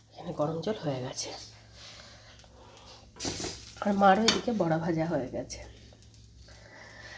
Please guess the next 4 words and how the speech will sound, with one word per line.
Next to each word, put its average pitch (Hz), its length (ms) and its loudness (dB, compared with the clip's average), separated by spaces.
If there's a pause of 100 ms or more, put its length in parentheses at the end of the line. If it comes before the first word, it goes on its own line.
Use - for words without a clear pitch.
(200)
আজকে 233 340 10
ভেবেছিলাম 294 680 12 (460)
সকালে 233 500 10
উঠে, 240 260 8